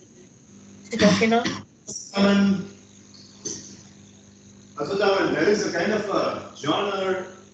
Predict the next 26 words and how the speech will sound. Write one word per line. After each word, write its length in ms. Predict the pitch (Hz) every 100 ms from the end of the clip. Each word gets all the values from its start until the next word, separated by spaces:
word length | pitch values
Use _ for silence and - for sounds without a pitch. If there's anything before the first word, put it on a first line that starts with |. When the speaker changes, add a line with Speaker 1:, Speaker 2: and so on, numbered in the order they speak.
| -
Speaker 2:
uh, 500 | 123 120 120 117 120 -
Speaker 1:
Yes, 240 | 226 -
sir. 120 | 262 - - - - - - - - - - -
Speaker 2:
genre 320 | 156 196 170
mix. 600 | 156 160 - - - -
It 100 | 131
is, 260 | 147 117 123
Dakshin 300 | 143 - 185
is 280 | 160 - 143
coming 260 | 156 165
up 120 | 156
with 220 | 135 139 131
a 340 | 123 - - - - - - -
period 320 | 156 170 185 -
film 300 | 165 156 135
genre. 340 | 139 139 123 - - - - - - _ _ _ -
And, 440 | 123 123 120 117 120
uh, 580 | 113 113 110 110 107 107 - -
you 240 | 120 147 156
are 160 | 147
coming 280 | 147 147 156
up 160 | 151 135
with 380 | 139 - - -
realistic 480 | 131 151 - 139 127
events 460 | 127 127 135 -
genre. 320 | - - -